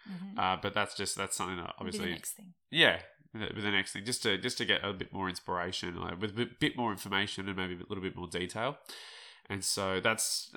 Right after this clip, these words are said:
Speaker 2: but that's something for the future time, I guess.
Speaker 1: Mm.
Speaker 2: What's the,
Speaker 1: Fun.
Speaker 2: the ninth house?
Speaker 1: Yeah, exploration.
Speaker 2: The
Speaker 1: It's
Speaker 2: card.
Speaker 1: just you, yeah.
Speaker 2: Yeah.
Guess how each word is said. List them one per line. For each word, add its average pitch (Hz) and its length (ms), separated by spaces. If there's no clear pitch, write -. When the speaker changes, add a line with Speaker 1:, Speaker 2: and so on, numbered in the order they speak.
Speaker 2:
but 127 80
that's 131 180
something 110 640
for 98 520
the 95 60
future 120 280
time, 107 220
I 85 80
guess. 117 340
Speaker 1:
Mm. 226 500
Speaker 2:
What's - 200
the, - 80
Speaker 1:
Fun. 240 260
Speaker 2:
the 101 80
ninth 87 240
house? 95 380
Speaker 1:
Yeah, 202 220
exploration. - 640
Speaker 2:
The 101 80
Speaker 1:
It's - 100
Speaker 2:
card. 92 280
Speaker 1:
just - 180
you, 95 160
yeah. - 280
Speaker 2:
Yeah. 85 260